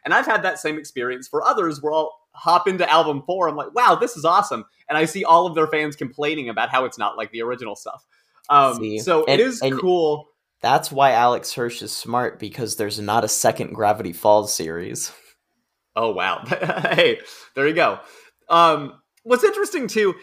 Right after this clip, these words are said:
Speaker 1: i-, is, you know, it could mean that he literally means they are fake, like the music is not them, because there have also been artists in the past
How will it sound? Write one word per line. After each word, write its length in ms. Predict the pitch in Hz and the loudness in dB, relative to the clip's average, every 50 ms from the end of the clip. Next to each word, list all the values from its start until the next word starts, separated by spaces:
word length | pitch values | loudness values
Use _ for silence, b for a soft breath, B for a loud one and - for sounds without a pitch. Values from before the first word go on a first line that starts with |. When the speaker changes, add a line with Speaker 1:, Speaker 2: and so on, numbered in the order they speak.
| B B B - | B B B 2
Speaker 1:
i-, 40 | |
is, 340 | 202 196 175 135 190 196 165 | 2 2 4 2 2 0 0
you 80 | 202 196 | 0 0
know, 320 | 185 185 175 165 - - - | 2 4 4 2 2 0 -2
it 160 | - - - - | -2 -2 -2 0
could 220 | - 240 330 302 | 0 0 0 0
mean 180 | 254 208 196 202 | -2 -4 -4 -2
that 140 | 190 175 143 | -2 -2 -2
he 120 | 156 185 | -2 -4
literally 500 | 156 139 160 196 208 190 175 151 147 147 | -2 0 2 4 4 4 4 4 2 0
means 340 | 143 143 147 151 151 139 120 | 0 -2 -2 -4 -4 -4 -2
they 140 | 143 160 156 | 0 2 2
are 120 | 147 139 | 2 0
fake, 320 | 139 - 151 143 143 143 113 | 0 0 0 0 -2 0 0
like 220 | 135 135 131 135 | -2 -2 0 -2
the 60 | 147 | -6
music 720 | 131 123 127 139 147 151 147 147 147 143 135 131 127 - - - | -8 -8 -6 -6 -6 -6 -4 -4 -2 -2 -2 -2 -4 -6 -8 -6
is 220 | 160 151 139 123 | -6 -4 -4 -2
not 360 | 135 143 131 127 - 143 131 120 | 2 2 2 2 2 -2 -4 -2
them, 460 | 165 160 165 165 170 170 170 165 143 - | 0 0 2 2 0 -2 -4 -8 -8 -6
because 240 | 160 - 180 170 - | -2 -2 -2 0 0
there 140 | 175 175 | 2 2
have 100 | 175 180 | 4 6
also 280 | 196 202 220 - - 185 | 6 6 6 4 4 0
been 140 | 160 160 143 | 0 2 2
artists 340 | 131 143 156 156 143 143 - | 2 2 2 2 0 -4 -6
in 60 | 127 | -8
the 80 | 120 | -8
past 460 | 113 139 127 131 127 117 120 123 - | -6 -4 -2 0 2 0 0 -2 -4